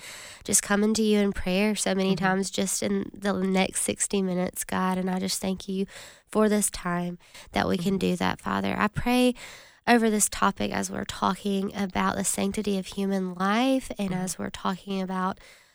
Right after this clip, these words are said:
Speaker 1: um, the details that come up with this topic,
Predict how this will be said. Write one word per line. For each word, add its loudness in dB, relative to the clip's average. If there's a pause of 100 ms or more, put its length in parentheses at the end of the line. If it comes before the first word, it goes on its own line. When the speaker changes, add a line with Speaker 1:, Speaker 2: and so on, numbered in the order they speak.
(220)
Speaker 1:
um, 2 (240)
the 4
details 2
that -8
come -2
up 0
with -4
this 0
topic, -4